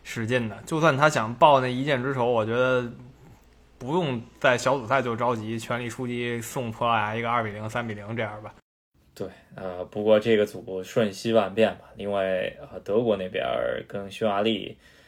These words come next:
Speaker 2: 现在看起来匈牙利真还不是什么鱼腩队吧，就是只是说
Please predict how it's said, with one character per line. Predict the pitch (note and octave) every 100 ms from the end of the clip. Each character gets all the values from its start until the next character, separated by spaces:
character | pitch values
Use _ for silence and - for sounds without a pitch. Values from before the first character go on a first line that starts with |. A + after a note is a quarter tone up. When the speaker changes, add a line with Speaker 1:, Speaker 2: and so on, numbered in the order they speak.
| _ _
Speaker 2:
现 | - B2+
在 | G2+
看 | - G2
起 | F2+
来 | F2+
匈 | - G#2+
牙 | G2+
利 | G#2 G2
真 | A#2 A2+ A#2
还 | G#2+ F#2+
不 | F2+ F#2
是 | - F#2
什 | F2+ F2+
么 | F2+
鱼 | F2+
腩 | F#2 F2+ F#2+
队 | G2 -
吧， | -
就 | -
是 | - F#2+ - -
只 | - F#2
是 | G2
说 | G2+ G#2+ G#2+